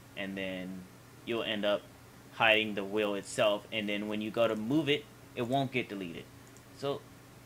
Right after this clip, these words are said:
let's just do it on this side. So I click, hide selection, hide selection. Gotta zoom in using my scroll wheel, select them, visual hide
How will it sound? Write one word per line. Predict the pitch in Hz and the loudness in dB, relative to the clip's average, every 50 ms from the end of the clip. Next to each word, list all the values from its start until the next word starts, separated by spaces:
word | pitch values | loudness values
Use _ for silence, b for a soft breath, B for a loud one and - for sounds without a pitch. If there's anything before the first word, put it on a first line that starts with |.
| - - - - - - | -20 -20 -20 -20 -12 -6
let's | 104 101 101 90 - - - - - - - | -4 -2 -2 -2 -4 -6 -12 -12 -12 -12 -10
just | - 104 95 95 98 - - - - - - - - - - - - - - - - - - - - - - - - - - - - - - - | -6 -6 -4 -6 -6 -8 -10 -12 -14 -14 -16 -16 -18 -20 -20 -20 -20 -20 -20 -20 -20 -20 -20 -20 -20 -20 -20 -20 -20 -20 -20 -20 -20 -20 -14 -10
do | - 98 92 92 | -8 -6 -6 -6
it | 87 - - - | -8 -10 -12 -16
on | 58 60 58 60 57 58 | -16 -16 -14 -16 -16 -18
this | 60 - | -18 -18
side. | - - - 50 - - - - - | -16 -16 -14 -14 -14 -16 -18 -18 -18
So | - - - - 64 - - - - - - - - - - - - - - - - - - - - - - - - - - - - - | -18 -16 -16 -16 -16 -16 -18 -18 -20 -20 -20 -20 -20 -20 -20 -20 -20 -20 -20 -20 -20 -20 -20 -20 -20 -20 -20 -20 -20 -20 -20 -20 -20 -18
I | - - - | -18 -16 -14
click, | - 107 - - - - - - - | -10 -10 -8 -8 -10 -12 -14 -18 -18
hide | - - - | -18 -16 -16
selection, | - - - - - - - - - - - - - - - - - - - 50 - - - - - - - - - - - - - - - - - - - | -16 -16 -16 -14 -14 -14 -14 -16 -18 -18 -16 -16 -14 -14 -14 -14 -14 -14 -14 -14 -16 -18 -18 -20 -20 -20 -20 -20 -20 -20 -20 -20 -20 -20 -20 -20 -20 -20 -18
hide | - - - - - - - | -16 -16 -16 -16 -18 -20 -18
selection. | - 95 95 95 - - - - 95 92 92 95 95 95 95 95 95 95 - - - - - - - - - - - - - | -16 -16 -16 -16 -18 -18 -20 -18 -16 -16 -14 -14 -14 -14 -16 -16 -16 -18 -20 -20 -20 -20 -20 -20 -20 -20 -20 -20 -20 -14 -10
Gotta | 101 101 98 104 | -8 -8 -8 -8
zoom | 90 104 107 107 107 107 | -8 -6 -6 -6 -4 -4
in | 107 107 107 107 | -4 -4 -4 -4
using | 107 104 95 101 101 | -4 -6 -6 -6 -6
my | 101 101 101 95 90 - | -6 -6 -8 -8 -10 -14
scroll | - - - 117 120 120 120 120 | -16 -10 -6 -4 -2 -2 -2 -4
wheel, | 120 120 120 120 120 120 120 - - | -4 -4 -4 -4 -6 -6 -10 -12 -14
select | - 98 101 98 98 - - | -12 -10 -10 -10 -10 -10 -12
them, | 101 98 98 98 95 92 - - - - - - - | -14 -12 -12 -14 -16 -16 -18 -20 -20 -20 -20 -20 -20
visual | 95 95 - 101 104 107 | -18 -18 -18 -18 -16 -16
hide | 90 90 | -16 -16